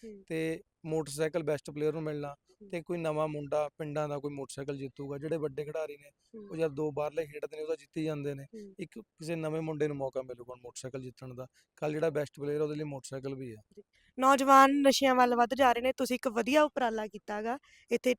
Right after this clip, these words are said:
Speaker 1: ਟੂਰਨਾਮੈਂਟ ਕਰਾ ਰਹੇ ਹੋ, ਤਾਂ ਉਹਨਾਂ ਨੌਜਵਾਨ ਜਿਹੜੇ ਇਸ ਪੁੱਠੀ ਲਾਈਨ ਦੇ ਵਿੱਚ ਨਸ਼ਿਆਂ ਵੱਲ ਜਾ ਰਹੇ ਨੇ, ਉਹਨਾਂ ਨੂੰ ਤੁਸੀਂ ਕੀ ਸੁਨੇਹਾ ਦੇਣਾ ਚਾਹੋਗੇ?
Speaker 2: ਅਸੀਂ ਇਹ ਸੁਨੇਹਾ ਚਾਹੁੰਦੇ ਹਾਂ ਵੀ ਖੇਡਾਂ ਵੱਲ ਧਿਆਨ ਦਿਓ, ਆਪਣੇ ਘਰਦਿਆਂ ਵੱਲ ਧਿਆਨ ਦਿਓ। ਦੇਖੋ, ਸਰਕਾਰ ਬਹੁਤ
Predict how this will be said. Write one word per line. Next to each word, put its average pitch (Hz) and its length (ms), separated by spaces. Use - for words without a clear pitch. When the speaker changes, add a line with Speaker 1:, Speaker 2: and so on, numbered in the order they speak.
Speaker 1:
ਟੂਰਨਾਮੈਂਟ 233 580
ਕਰਾ 196 220
ਰਹੇ 208 100
ਹੋ, 226 60
ਤਾਂ 302 100
ਉਹਨਾਂ 311 140
ਨੌਜਵਾਨ 311 440
ਜਿਹੜੇ 302 260
ਇਸ 277 240
ਪੁੱਠੀ 294 440
ਲਾਈਨ 277 260
ਦੇ 294 80
ਵਿੱਚ 277 180
ਨਸ਼ਿਆਂ 269 380
ਵੱਲ 269 200
ਜਾ 226 180
ਰਹੇ 220 220
ਨੇ, 240 140
ਉਹਨਾਂ 285 160
ਨੂੰ 311 100
ਤੁਸੀਂ 294 180
ਕੀ 302 160
ਸੁਨੇਹਾ 233 300
ਦੇਣਾ 202 220
ਚਾਹੋਗੇ? 196 360
Speaker 2:
ਅਸੀਂ 214 180
ਇਹ 208 160
ਸੁਨੇਹਾ 196 200
ਚਾਹੁੰਦੇ 190 220
ਹਾਂ 196 80
ਵੀ 190 100
ਖੇਡਾਂ 175 340
ਵੱਲ 175 180
ਧਿਆਨ 175 300
ਦਿਓ, 156 180
ਆਪਣੇ 156 260
ਘਰਦਿਆਂ 147 360
ਵੱਲ 143 220
ਧਿਆਨ 147 240
ਦਿਓ। 135 240
ਦੇਖੋ, 143 360
ਸਰਕਾਰ 143 480
ਬਹੁਤ 139 260